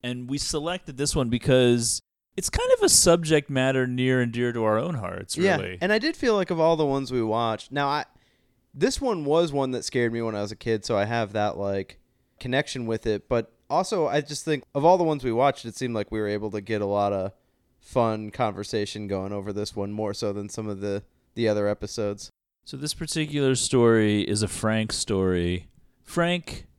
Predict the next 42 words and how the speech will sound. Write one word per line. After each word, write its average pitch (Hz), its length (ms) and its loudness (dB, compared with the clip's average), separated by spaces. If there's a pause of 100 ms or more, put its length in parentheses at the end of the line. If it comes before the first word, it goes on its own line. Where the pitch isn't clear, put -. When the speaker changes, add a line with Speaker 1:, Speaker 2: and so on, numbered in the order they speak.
Speaker 1:
who 143 480 4
could 151 180 2
very 160 240 6
well 160 160 6
be 143 140 2
Frank 135 340 -4
from 120 160 -6
Donnie 110 300 0
Darko. 92 580 -6 (800)
Kind 139 120 -2
of 120 120 -2
a 110 40 0
similar 110 480 -2
vibe 92 460 -2
Speaker 2:
I 151 40 2
Speaker 1:
to 180 40 4
Speaker 2:
would 202 120 2
Speaker 1:
me. 98 40 -4
Speaker 2:
say, 113 320 2
yeah. 127 280 0 (460)
Speaker 1:
<laughs> - 460 -18
He's 180 240 0
kind 220 180 2
of 143 180 4
a 127 200 4
Speaker 2:
He's 120 140 4
kinda 269 160 4
like 165 140 -2
the 131 60 0
Dean 135 260 0
Portman 147 380 0
of 95 140 -8
the - 60 -10
group, 85 200 -8
Speaker 1:
Yeah, 143 180 2
Speaker 2:
it 127 60 2
Speaker 1:
he's 151 140 2
Speaker 2:
feels - 20 2
Speaker 1:
like 160 100 4
Speaker 2:
like. 143 80 2
Speaker 1:
a 127 60 4
rougher, 117 840 2